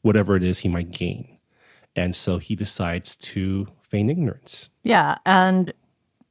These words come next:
Speaker 2: pretty much, like, he is fearing that, "Oh, if I'm causing too much trouble,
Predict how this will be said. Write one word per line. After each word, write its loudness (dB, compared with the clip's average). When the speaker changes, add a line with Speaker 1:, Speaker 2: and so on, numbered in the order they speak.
Speaker 2:
pretty 4
much, 4
like, 0
he 2
is 0
fearing 4
that, 2
"Oh, 8
if 0
I'm 2
causing 2
too 4
much 4
trouble, 0